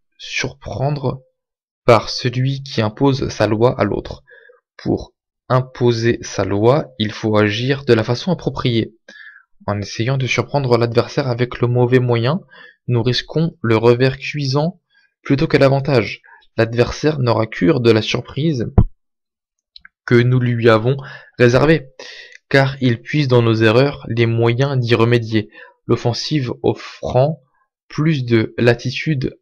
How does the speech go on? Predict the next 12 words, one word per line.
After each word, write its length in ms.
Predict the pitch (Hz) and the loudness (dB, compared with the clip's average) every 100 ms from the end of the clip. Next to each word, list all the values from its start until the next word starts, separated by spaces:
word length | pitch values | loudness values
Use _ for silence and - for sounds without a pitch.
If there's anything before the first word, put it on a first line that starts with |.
| - | -4
à 100 | 104 | -2
l'action 320 | 110 - 139 | -2 -2 -6
positive 520 | 135 117 113 139 135 | -2 -4 -2 -2 -2
que 100 | - | 0
la 120 | 113 | 2
défensive. 640 | 110 117 113 - 110 104 - _ _ - - - - - | 4 2 -2 -4 -6 -6 -8 _ _ -20 -20 -18 -12 -2
La 140 | 104 | 0
surprise 400 | - 110 - 135 | 2 0 0 0
appartient 380 | 123 - - 113 | 0 -2 -4 -6
plutôt 380 | - 135 151 135 | -6 -4 -2 2
à 80 | 117 | 2
l'arsenal 680 | 107 - 123 135 147 123 | 2 -2 -2 -2 -2 -6